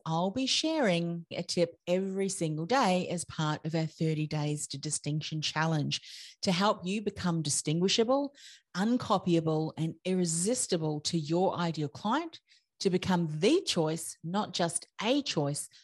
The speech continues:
when they're ready to make a decision. And this is tip number six. Now, in yesterday's tip, I shared what it means to be distinguishable and that it was not about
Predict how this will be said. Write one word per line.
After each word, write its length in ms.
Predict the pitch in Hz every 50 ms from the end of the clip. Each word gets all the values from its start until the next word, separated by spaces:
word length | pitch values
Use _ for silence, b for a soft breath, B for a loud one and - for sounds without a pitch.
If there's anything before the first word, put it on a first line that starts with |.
| B _
when 160 | _ 185 185 180
they're 160 | 170 170 170
ready 420 | 151 151 151 147 147 151 143 - _
to 160 | - - 175 156
make 260 | 151 139 139 139 -
a 40 | 151
decision. 840 | - - 147 139 - - 147 151 160 156 170 147 135 - - 147 B B B B B
And 180 | 143 147 156
this 480 | 170 262 302 294 196 - - - - -
is 220 | _ 165 175 160 -
tip 360 | - - - 151 - - - - _ _ _ _ _ _ _
number 320 | 151 147 151 156 151 147
six. 720 | 139 - - - - 185 - - - - - - - - - - _ _ B B B B B B
Now, 140 | - 214 214
in 140 | 226 220 208
yesterday's 640 | 220 277 370 392 - - - 285 247 202 190 185 -
tip, 360 | _ - - 143 - - - -
I 120 | - 165 170
shared 420 | - - - 196 190 190 185 175 -
what 300 | - 160 151 175 202 233
it 140 | 277 302 262
means 400 | 240 208 190 185 185 185 170 -
to 120 | - - 175
be 180 | 151 156 151
distinguishable 1080 | 147 - 147 - - - - 165 170 175 175 180 175 - - 151 151 147 139 135 151 - B B B B B B B B
and 160 | 180 196 202
that 140 | 214 220 214
it 80 | 185
was 180 | - 220 208 185
not 480 | 202 202 202 208 214 226 226 202 -
about 340 | - 214 190 190 170 165 -